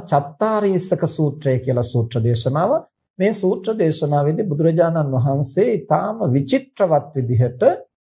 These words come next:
එකින් එක මේ මාර්ගාංග අන්‍යෝන්‍යව සහාය වෙන ක්‍රමයක් දේශනා කරනවා.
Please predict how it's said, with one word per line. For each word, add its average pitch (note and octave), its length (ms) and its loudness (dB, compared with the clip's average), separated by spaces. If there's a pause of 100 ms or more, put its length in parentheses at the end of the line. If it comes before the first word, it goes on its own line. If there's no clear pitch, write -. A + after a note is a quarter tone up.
(240)
එකින් B3+ 420 -2
එක A3+ 200 -2
මේ G#3 200 -2
මාර්ගාංග F3+ 800 0 (100)
අන්‍යෝන්‍යව G#3+ 840 0
සහාය A3 640 -2
වෙන A#3+ 220 -2
ක්‍රමයක් F3+ 500 0
දේශනා C#3 500 0
කරනවා. - 380 -12